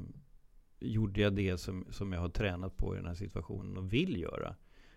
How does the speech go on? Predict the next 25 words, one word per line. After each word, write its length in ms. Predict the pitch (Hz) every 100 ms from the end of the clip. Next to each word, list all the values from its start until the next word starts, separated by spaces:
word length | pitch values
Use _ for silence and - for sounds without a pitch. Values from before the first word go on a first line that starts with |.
| -
Och 120 | - 98
det 120 | 113
tror 220 | - 123
jag 180 | 92 90
är 180 | 95 101
väldigt 800 | 92 101 92 85 98 117 - -
vanligt 800 | 113 107 87 87 92 95 - - -
på 280 | - 101 -
e-, 180 | - -
elitnivå, 840 | - 104 95 - 107 98 120 107 90 - - - -
att 360 | - 82 - -
målvakterna 800 | - - 104 92 92 104 - 95 85
har 260 | 87 104
ju 120 | 95 85
den 240 | 82 87
uppfattningen 880 | 85 - 98 - - 95 90 85 92
alla 220 | 90 85
gånger, 560 | 90 87 92 113 90 92 - - - -
eh, 300 | - 90 78
men 220 | 71 92 87
o-, 180 | 78 -
också 360 | - - - 110
är 60 | 85
ganska 340 | 85 80 -
självkritiska 1120 | - 90 87 90 - 117 120 - 78 - -